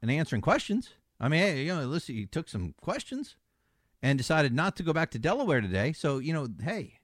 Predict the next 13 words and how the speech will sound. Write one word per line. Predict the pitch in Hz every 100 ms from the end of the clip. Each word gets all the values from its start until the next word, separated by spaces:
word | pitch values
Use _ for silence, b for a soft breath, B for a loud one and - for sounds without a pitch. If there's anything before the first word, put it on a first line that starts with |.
| _
he | 170 277 220
is, | 80 - - - _ _ _ _ _
he | _ 185 -
is | 139 107
something. | - 196 214 - - _ _ _ _ _
He | 143 185
is | 80
something. | - - 143 - - _ _ _ _ b b b b b b b b b b b _ _ _ _ _ -
The |
Washington | 127 190 247 233 170
Post | - - 95 - - - - - -
came | 127 110
out. | 98 92